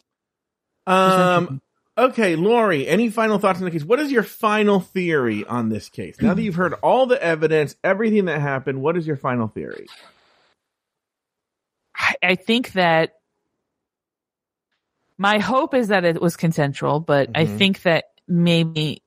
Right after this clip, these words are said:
Speaker 1: part of it was consensual and part of it wasn't. This, this, you know, sex.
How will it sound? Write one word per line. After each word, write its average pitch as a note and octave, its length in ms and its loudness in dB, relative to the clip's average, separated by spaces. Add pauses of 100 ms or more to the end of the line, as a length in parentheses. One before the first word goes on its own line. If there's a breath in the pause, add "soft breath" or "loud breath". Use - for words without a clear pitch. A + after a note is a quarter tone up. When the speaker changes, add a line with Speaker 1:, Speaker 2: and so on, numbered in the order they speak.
Speaker 1:
part F3 280 0
of E3 80 2
it D3 100 0
was D#3+ 120 -2
consensual D#3 520 -2
and D3 100 -2
part D#3 200 0
of D3+ 80 -2
it C#3+ 100 -2
wasn't. C3+ 500 -2 (1600)
This, E3 420 -2
this, E3 420 -2
you F3 240 2
know, C3+ 260 2
sex. - 680 -2